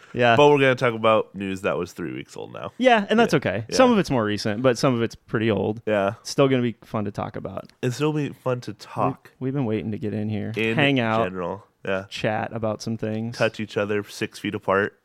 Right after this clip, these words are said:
Speaker 1: That makes no sense.
Speaker 2: Okay.
Speaker 1: And we're not doing that.
Speaker 2: <laughs>
Speaker 1: That's irresponsible.
Speaker 2: Arm length.
Speaker 1: I don't
Speaker 2: Arm
Speaker 1: con-,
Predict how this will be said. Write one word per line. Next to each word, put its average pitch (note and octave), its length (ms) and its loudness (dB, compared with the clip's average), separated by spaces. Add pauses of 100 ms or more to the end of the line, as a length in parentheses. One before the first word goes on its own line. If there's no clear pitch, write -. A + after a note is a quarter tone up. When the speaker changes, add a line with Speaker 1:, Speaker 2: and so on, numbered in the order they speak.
(160)
Speaker 1:
That A#2 200 -4
makes A2 220 -8
no G2+ 80 -6
sense. D#3+ 420 -4
Speaker 2:
Okay. - 280 0
Speaker 1:
And B2 100 0
we're B2 80 0
not A#2 160 -2
doing A#2+ 220 0
that. C3 60 4
Speaker 2:
<laughs> B2+ 80 -2
Speaker 1:
That's - 280 -8 (320)
irresponsible. B2+ 640 -4
Speaker 2:
Arm A2+ 200 4
length. G2+ 280 -2 (160)
Speaker 1:
I C#3 80 -4
don't A#2+ 80 2
Speaker 2:
Arm A#2 80 2
Speaker 1:
con-, F#2+ 80 -2